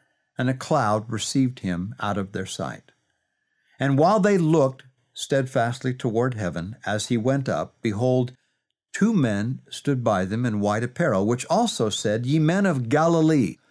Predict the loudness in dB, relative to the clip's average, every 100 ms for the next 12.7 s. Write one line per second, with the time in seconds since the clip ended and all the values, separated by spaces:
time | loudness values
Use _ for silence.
0 | _ _ _ _ -6 0 0 0 -4 -4
1 | -2 0 0 2 2 2 0 -2 0 0
2 | 0 0 0 -2 -6 -12 _ _ _ _
3 | _ _ _ _ -4 -4 -4 -6 -2 0
4 | 0 0 0 0 -2 -4 -4 -4 -6 -2
5 | -2 -2 -2 -2 -2 -2 2 2 4 4
6 | 4 2 2 0 -4 _ _ -10 -2 -2
7 | 0 0 0 0 -2 0 0 0 0 -2
8 | -2 0 -2 -2 -4 -4 -4 -4 -6 -4
9 | -2 -2 -2 -4 -4 -4 -4 -8 -10 -4
10 | -4 -4 -8 -14 -16 -20 _ _ _ _
11 | _ _ _ _ _ _ _ -6 -4 -6
12 | -8 -2 0 0 -2 -6 -8